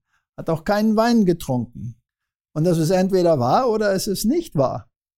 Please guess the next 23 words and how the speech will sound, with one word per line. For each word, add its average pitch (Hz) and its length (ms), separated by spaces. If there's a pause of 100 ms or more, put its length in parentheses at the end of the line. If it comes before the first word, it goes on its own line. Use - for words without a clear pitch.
(720)
Wenn 151 160
wir 147 420
den 147 300
anderen 185 540
Typus - 960
der 175 160
Endzeitgemeinde, 135 1400 (380)
den 120 600 (300)
typischen 180 720
Elia, 156 720 (600)
vergleichen 190 520
mit 214 160
dem 214 120
antitypischen 196 920
Elia 147 440
der, 135 360
der - 240
Endzeit, 185 640 (280)
die, 156 140
die 151 140
die 139 140
drei 151 260
Engel 202 300